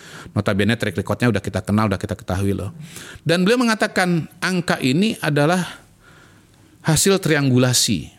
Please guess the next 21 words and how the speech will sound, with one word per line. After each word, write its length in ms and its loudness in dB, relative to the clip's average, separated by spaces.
dari 400 2
satu 320 0
survei 480 2
konvensional 880 -2
yang 400 2
tadi 240 0
dilakukan 400 -2
oleh 400 -2
teman-teman. 480 0
Kedua 400 2
itu 320 2
adalah 480 2
analisis 400 2
media 240 2
sosial 400 2
yang 160 2
dia 160 4
sebut 240 0
sebagai, 480 2
eh, 440 -6
apa, 480 -2